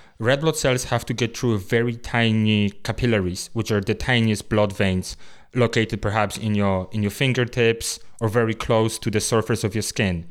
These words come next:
If you have a rigid red blood cells, not very elastic, it will be very hard to deliver oxygen to these, um, extreme, uh,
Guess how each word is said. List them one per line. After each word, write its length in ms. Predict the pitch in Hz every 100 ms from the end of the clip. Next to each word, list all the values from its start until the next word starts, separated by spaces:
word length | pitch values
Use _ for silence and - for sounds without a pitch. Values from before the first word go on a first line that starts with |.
| - - - -
If 140 | 123 107
you 80 | 139
have 200 | 143 127
a 180 | 120 117
rigid 640 | 104 107 107 139 131 113 -
red 180 | 113 110
blood 180 | 107
cells, 440 | - 113 98 - - -
not 460 | 110 117 110 - - -
very 360 | 113 110 110
elastic, 720 | 107 110 113 - - 95 95 - - - - _ _
it 60 | 131
will 120 | 123
be 100 | 110
very 220 | 107 120
hard 320 | 110 120 107 -
to 80 |
deliver 340 | 110 104 101 104
oxygen 540 | 101 104 - 104 98
to 140 | - 101
these, 480 | 110 107 101 - -
um, 440 | 104 95 92 87 90 - - _
extreme, 840 | 113 - 120 110 107 101 98 95 - -
uh, 320 | 95 92 90